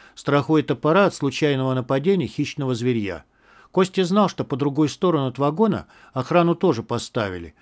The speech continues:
Единственный сталкер, оказавшийся в составе экспедиции, не должен был пострадать ни в коем случае. Топор поднял над головой маленький тёмный предмет, постоял немного, видимо, целясь, и вдруг сделал резкое движение, словно пытался попасть в какого-то зверька,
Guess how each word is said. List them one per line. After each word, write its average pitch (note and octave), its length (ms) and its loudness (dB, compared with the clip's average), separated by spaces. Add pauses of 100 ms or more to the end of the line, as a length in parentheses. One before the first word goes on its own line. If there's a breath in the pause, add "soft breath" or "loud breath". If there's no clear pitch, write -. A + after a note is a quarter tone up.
(200 soft breath)
Единственный D#3 480 0
сталкер, F#3+ 420 -2
оказавшийся A#2 640 -2
в - 60 -10
составе B2+ 420 -2
экспедиции, C#3 640 -4
не C3 140 -4
должен B2 340 0
был A2 140 -4
пострадать C3+ 600 -2
ни A#2+ 80 -4
в - 60 -10
коем D3 240 0
случае. A2+ 520 -6 (800 soft breath)
Топор G#3 340 4
поднял F3+ 360 4
над D#3 180 2
головой E3 400 6
маленький E3+ 440 2
тёмный D3 320 2
предмет, A#2+ 520 -4 (260 soft breath)
постоял C#3 500 2
немного, F3+ 440 2
видимо, C#3 360 0
целясь, D#3+ 460 -2 (240 soft breath)
и C3 80 0
вдруг D#3+ 240 2
сделал D#3+ 340 4
резкое D#3+ 380 2
движение, D3+ 600 0 (420 soft breath)
словно E3 340 4
пытался D#3 500 2
попасть F#3 420 2
в - 40 -20
какого-то D#3 440 0
зверька, C3+ 580 0